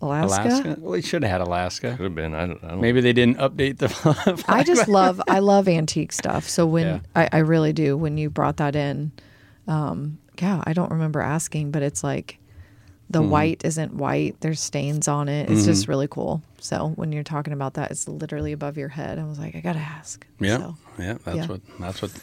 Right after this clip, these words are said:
Speaker 2: that's
Speaker 1: America.
Speaker 2: all about there. There you go.
Speaker 3: Forty, forty-eight star flag.
Speaker 1: Okay.
Speaker 3: It says Harry Truman and the forty-eight star flag.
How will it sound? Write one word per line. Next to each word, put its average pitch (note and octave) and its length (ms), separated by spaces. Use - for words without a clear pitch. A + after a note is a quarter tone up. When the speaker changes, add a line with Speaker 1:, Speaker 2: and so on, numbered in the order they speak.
Speaker 2:
that's G2 140
Speaker 1:
America. G#3 240
Speaker 2:
all - 180
about C3 300
there. A2 220
There G#2 200
you A2 140
go. A#2+ 140
Speaker 3:
Forty, C#3 200
forty-eight G2 720
star F2 380
flag. E2 680
Speaker 1:
Okay. F#3 400
Speaker 3:
It - 60
says F2+ 800
Harry G#2+ 260
Truman G2+ 380
and F2+ 120
the E2 60
forty-eight F#2+ 580
star E2+ 300
flag. D#2 640